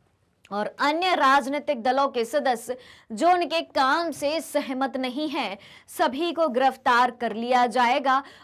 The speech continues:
और जेल में डाल दिया जाएगा। ये नीति क्या कहती थी भाई? इस नीति के तहत क्या किया था? रॉबस्पियर ने नियंत्रण और दंड की सख्त नीति अपनाई। तो उस नीति में क्या बात कही गई थी कि जो भी गणतंत्र के शत्रु हैं, जैसे कि पादरी वर्ग या कुलीन वर्ग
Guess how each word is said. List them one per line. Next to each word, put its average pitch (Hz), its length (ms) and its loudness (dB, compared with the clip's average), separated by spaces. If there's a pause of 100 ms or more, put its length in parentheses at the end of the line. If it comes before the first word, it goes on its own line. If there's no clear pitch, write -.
और 175 300 2
जेल 269 440 0
में 208 360 -4
डाल 180 300 0
दिया 175 360 -12 (200)
जाएगा। 196 520 -12 (500)
ये 214 80 -6
नीति 247 300 -4
क्या 311 200 4
कहती 320 340 -4
थी 330 180 -2
भाई? 294 300 0 (200)
इस 349 200 -4
नीति 339 400 -4
के 339 180 -2
तहत 320 460 -4
क्या 302 220 2
किया 294 300 2
था? 269 280 2
रॉबस्पियर 285 800 2
ने 277 320 -2
नियंत्रण 254 480 -4
और 262 80 -4
दंड 233 360 -8
की 214 100 -10
सख्त 226 300 -10
नीति 233 320 -6
अपनाई। 220 480 -4 (320)
तो 339 80 2
उस 302 240 -4
नीति 285 520 -2
में 381 180 -4
क्या 294 200 2
बात 302 300 4
कही 285 200 -4
गई 294 160 -4
थी 302 140 -8
कि 294 140 -6
जो 262 260 4
भी 339 160 0
गणतंत्र 269 480 -2
के 277 140 2
शत्रु 277 380 -6
हैं, 285 160 0
जैसे 247 220 -4
कि 254 100 -6
पादरी 254 440 0
वर्ग 262 220 -2
या 262 100 4
कुलीन 302 420 -2
वर्ग 294 300 2